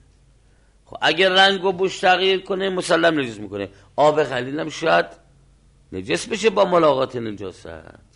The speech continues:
آب قلیل ولو رنگش، بوش، طعمش هم تغییر نکنه، با ملاقات نجاست شاید نجس بشه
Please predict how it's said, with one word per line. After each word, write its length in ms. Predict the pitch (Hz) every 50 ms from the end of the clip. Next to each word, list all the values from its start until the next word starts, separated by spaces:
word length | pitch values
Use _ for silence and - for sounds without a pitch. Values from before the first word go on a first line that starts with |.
| _ _ _ _ _ _ _ _ _ _ _ _ _ _ _ _ _ _ _ _ _ _ -
آب 300 | 98 104 107 92 101 110
قلیل 400 | 95 110 113 113 127 160 160 151
ولو 280 | 151 180 196 214 220
رنگش، 880 | 220 202 208 220 226 254 247 226 208 190 160 156 139 117 110 - - - 107 107 110 120
بوش، 540 | 147 202 240 240 214 165 135 117 - - - - - -
طعمش 500 | - 180 208 220 214 208 190 175 151 -
هم 160 | 151 143 135 127
تغییر 420 | 131 143 139 127 123 127 127 123
نکنه، 680 | 127 127 120 - 123 123 127 143 165 190 214 240 254 - - _ _ _ _ -
با 160 | - 160 156
ملاقات 580 | 156 151 147 147 147 147 143 127 147 143 131 143
نجاست 560 | 139 139 131 127 127 127 127 - - 135 -
شاید 240 | - 160 180 190 - -
نجس 340 | 139 107 135 175 214 -
بشه 460 | - - 208 190 190 180 143 135 135